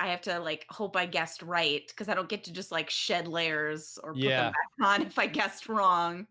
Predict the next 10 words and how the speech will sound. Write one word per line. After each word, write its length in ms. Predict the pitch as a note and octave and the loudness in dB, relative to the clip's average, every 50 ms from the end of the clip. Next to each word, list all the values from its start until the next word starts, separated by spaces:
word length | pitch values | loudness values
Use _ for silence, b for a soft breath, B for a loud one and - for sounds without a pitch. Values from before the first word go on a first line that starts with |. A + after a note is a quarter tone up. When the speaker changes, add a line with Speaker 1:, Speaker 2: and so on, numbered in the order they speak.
| b b b b b b _ - | b b b b b b _ -8
Speaker 2:
Yep. 180 | A#2 A2 A2 - | -4 -2 0 0
Speaker 1:
So 320 | E3+ E3+ E3 E3 D#3+ F3+ G#3+ - D4 B3+ - - | 0 -2 -4 -6 -6 -8 -8 -10 -14 -16 -2 0
<laughs> 440 | C#4+ B3+ B3+ - D4 - B3+ - - | 0 0 2 0 -2 -4 -4 -8 -8
Speaker 2:
Well, 280 | - A#2+ C3+ F3 B3 C4 | -4 -2 -2 -2 -2 -4
you 160 | G3 D#3+ E3 D#3 - _ | -4 -6 -8 -8 -12 _
carry 240 | - C#3+ E3 G3 G3+ | -2 0 0 0 2
a 40 | |
backpack. 580 | D3+ D#3 E3+ G#3 A3 - - B2+ A2+ F#2+ F2+ - - | 0 0 0 0 -2 -2 0 2 2 2 0 0 -2
That's 220 | B2 A#2 - - | -4 -4 -2 -4
an 80 | B2+ | -4